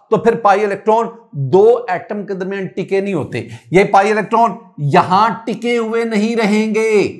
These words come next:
ये यहां टिके हुए नहीं रहेंगे, लोकलाइज नहीं होंगे, ये लोकलाइज नहीं होंगे, ये यहां पे, ये यहां पे, ये यहां पे, ये delocalized होते हैं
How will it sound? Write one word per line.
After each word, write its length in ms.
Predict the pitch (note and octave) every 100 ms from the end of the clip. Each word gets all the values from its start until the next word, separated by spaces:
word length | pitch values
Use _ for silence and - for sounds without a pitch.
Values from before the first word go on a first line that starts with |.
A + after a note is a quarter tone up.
| - _ _ _ -
ये 140 | D#3
यहां 440 | G#3 F#3+ C#3 F3+ G#3+ -
टिके 260 | A3 - A#3
हुए 280 | A#3 A#3 A3+
नहीं 300 | A3+ G#3+ A3+
रहेंगे, 420 | G#3+ G#3+ G#3+ G3+
लोकलाइज 640 | D3+ F3+ G3 G#3 G#3 G#3 F3+
नहीं 160 | A3+
होंगे, 280 | G#3+ F#3 E3 C3 A#2 - -
ये 100 | F3
लोकलाइज 720 | G#3 G3 G3+ G3+ G#3 G3+ G#3 F3
नहीं 200 | G#3+ G#3
होंगे, 480 | F3+ D#3+ B2+ A#2 - -
ये 180 | C3+ G3+
यहां 480 | F3+ D3 - D#3 D3+
पे, 520 | - G3+ G#3 - - -
ये 160 | C3+ E3+
यहां 480 | F3+ D3 C3 C#3+ E3
पे, 240 | - G3 G3 F#3+ - -
ये 160 | C3 E3
यहां 340 | A#2+ A2 D3
पे, 140 | C3+ B2+ B2 - D3+
ये 120 | G3 D#3+
delocalized 920 | D#3+ B3 B3+ A#3 G3 G3 B2+ A#2+ - -
होते 180 | -
हैं 100 | _